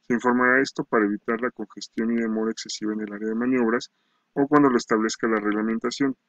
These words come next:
Antes del encendido de los motores o la puesta en marcha, se le debe dar al piloto la hora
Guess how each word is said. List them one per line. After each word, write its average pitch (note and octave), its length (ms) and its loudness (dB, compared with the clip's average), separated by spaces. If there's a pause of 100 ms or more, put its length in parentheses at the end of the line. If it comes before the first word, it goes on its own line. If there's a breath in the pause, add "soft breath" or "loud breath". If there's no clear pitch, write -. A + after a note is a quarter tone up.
(360)
Antes C#3+ 300 2
del A#2+ 160 6
encendido A2 540 2
de B2+ 60 4
los A#2 120 -2
motores A2+ 420 -2
o F#2+ 80 -6
la F#2 100 -4
puesta - 340 -8
en B2+ 80 -2
marcha, B2+ 320 -2 (120)
se - 140 -12
le A2 100 -2
debe A2 200 0
dar A#2 120 4
al A#2 140 0
piloto G#2+ 400 -4
la G#2+ 140 -2
hora A2+ 180 -2